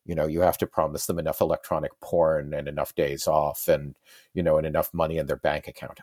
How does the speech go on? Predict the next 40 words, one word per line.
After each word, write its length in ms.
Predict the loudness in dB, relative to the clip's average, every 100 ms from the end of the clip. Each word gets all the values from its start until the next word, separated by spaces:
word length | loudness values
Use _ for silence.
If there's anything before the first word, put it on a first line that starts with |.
| 2
I 60 |
don't 240 | 4 4 2
think 160 | 4
that's 220 | 4 4
going 180 | 2 0
to 80 | -2
be 160 | -8 -8
the 80 |
case, 400 | -6 -2 -2 -2 -2
but 140 | 0
you 120 | 0
could 140 | 0 0
imagine 460 | 0 -2 -4 -10
it. 80 | -14 _ 2
But, 260 | 2 2
but 180 | 2 4
almost 480 | 6 6 6 4 2
certainly 500 | 0 0 -4 -6 -6
what 240 | -4 -4
you 160 | -2 -4
end 180 | -4 -4
up 200 | -6 -6
with 140 | -6
is 120 | -6
a 60 | -6
situation 720 | -4 -4 -2 -4 -4 -4 -6
where 180 | -4 -4
you 160 | -6 -8
can 300 | -8 -10 -12 _ _ _
construct 560 | -6 -4 2 2 2 0
as 140 | 0
many 460 | 0 0 -2 -4 -8
minds 520 | -4 -2 -2 -4 -8
to 100 | -4
work 260 | 0 0 0
on 160 | -4 -2
something 360 | -6 -6 -10 -10
as 120 | -10
you 80 | -6
want. 440 | -6 -8 _ -20